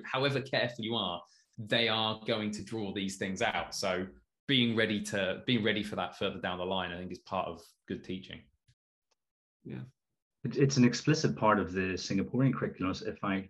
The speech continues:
Speaker 3: remember correctly. So, you know, who am I to say that they're wrong <laughs> when it comes to things, you know, curriculum design? So, yeah.
Speaker 2: I mean,
Speaker 3: Um,
Speaker 2: they, they, I love Singapore. Don't get me wrong.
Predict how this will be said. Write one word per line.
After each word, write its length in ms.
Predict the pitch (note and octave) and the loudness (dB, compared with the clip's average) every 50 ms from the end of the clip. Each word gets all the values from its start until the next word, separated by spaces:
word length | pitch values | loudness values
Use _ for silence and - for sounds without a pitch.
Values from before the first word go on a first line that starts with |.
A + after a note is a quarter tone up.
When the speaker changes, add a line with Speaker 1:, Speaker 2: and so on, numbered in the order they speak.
| - _ - | -12 _ -6
Speaker 3:
remember 360 | G#2+ G2+ G2 F#2+ F#2 F#2 F#2 | -2 0 2 2 0 -2 -2
correctly. 560 | - - A2 G#2+ G2+ - - A2 G#2+ A2 - - - | -2 -2 -2 -2 -2 -4 -4 -4 -4 -6 -8 -10 -14
So, 240 | - - B2 G#2+ A2 A#2+ A#2 | -12 -8 -6 -6 -6 -6 -4
you 140 | A2+ A#2 A2 | -2 0 0
know, 180 | G2+ F#2+ F#2+ - - - - - _ - - | 2 0 -2 -4 -10 -20 -20 -20 _ -10 -2
who 140 | G#2 A#2+ A#2+ | 2 4 6
am 100 | A2 A2 | 6 6
I 140 | G#2 G2+ F#2+ | 6 6 4
to 80 | F#2+ F#2+ | 2 0
say 400 | - - G#2+ G2 G2 G2 F#2+ F#2+ - _ _ _ _ _ _ _ _ _ _ _ _ _ _ _ _ - | 0 2 4 4 4 2 0 -2 -8 _ _ _ _ _ _ _ _ _ _ _ _ _ _ _ _ -4
that 140 | G#2+ G#2+ | -2 2
they're 220 | - A#2 A2 A2 G2 | 4 4 6 6 6
wrong 420 | F#2 F#2 F#2 F#2 F#2 F#2+ G2+ G2+ - | 4 2 2 0 0 -2 -2 -4 -4
<laughs> 60 | - - | -2 0
when 120 | C3 G#2 | 0 2
it 80 | A2+ G#2+ | 2 0
comes 220 | - - G#2 - | 0 -2 -4 -6
to 80 | - - | -6 -2
things, 340 | - A2 G2 G2+ G#2 - - | 0 2 2 2 0 0 -2
you 100 | B2 F#2 | -2 -2
know, 80 | F#2 - - - - _ - | -2 -4 -8 -16 -20 _ -12
curriculum 380 | - - A2 G#2+ A2 A#2 G2 F#2 | -2 -2 0 0 0 0 -2 -2
design? 420 | F#2 G2 F#2 F2+ F#2 G2 G2 G2 | -2 -4 -4 -4 -4 -2 -4 -4
So, 160 | F#2+ - - - - - | -6 -8 -12 -16 -10 -2
yeah. 200 | D3+ C3 C3 C3+ C#3 - - - - - - - - - - - _ _ - | 0 0 0 0 -2 -4 -8 -14 -20 -20 -20 -20 -20 -20 -20 -20 _ _ 4
Speaker 2:
I 120 | A3 G#3 | 6 8
mean, 140 | G#3 A3 A3 | 10 10 10
Speaker 3:
Um, 0 | |
Speaker 2:
they, 100 | A#3 B3 B3 | 10 8 8
they, 160 | C4 C4+ C4 - - G#3+ | 6 2 0 -2 2 6
I 100 | A3 A3 | 8 10
love 280 | A3 A3 A3 F#3+ E3+ | 10 10 10 8 6
Singapore. 440 | - - F#3+ D#3+ D3+ C3 - C#3 C3+ | 4 4 4 4 4 2 2 0 4
Don't 220 | C3+ E3+ F#3+ G3+ F#3 | 8 8 10 10 10
get 140 | G3+ G3 | 8 8
me 100 | F3 E3 D3+ | 8 4 2
wrong. 300 | D#3 D3 C3 B2+ B2+ | 2 2 0 0 -2